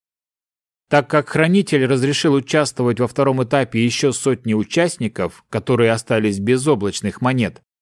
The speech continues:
то очередь к колонне воли выстроилась немалая. Впрочем, справляться с длительным ожиданием истинные мастера умели прекрасно.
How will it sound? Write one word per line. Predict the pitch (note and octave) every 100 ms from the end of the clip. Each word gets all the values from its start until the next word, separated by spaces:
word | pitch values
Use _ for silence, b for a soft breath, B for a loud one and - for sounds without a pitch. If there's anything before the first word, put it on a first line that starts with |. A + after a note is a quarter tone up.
| _ -
то | E3+ D#3+
очередь | - F3+ G#3+ - D3 B2 -
к |
колонне | - C3+ C#3+ C#3 A#2+ A2
воли | B2 G3 C#3+ F#2+ -
выстроилась | G2+ C#3+ F#3+ - F3+ E3+ E3+ -
немалая. | D#3+ D#3+ C3 G2 E2+ D2+ - _ _ _ _ _ _
Впрочем, | - - F3 - D#3
справляться | C#3 - C#3+ C3+ F3 G3 - D3
с | A#2
длительным | B2 E3 D3+ C#3+ C#3
ожиданием | B2+ A#2 A#2 A2+ F3+ F#3 C3+ G#2 G2
истинные | D#3+ F#3+ - E3 D#3+
мастера | C#3+ C3+ - C#3 C#3+
умели | C3+ B2 A#2
прекрасно. | - A#2 - A2+ G2+ - E2+ F2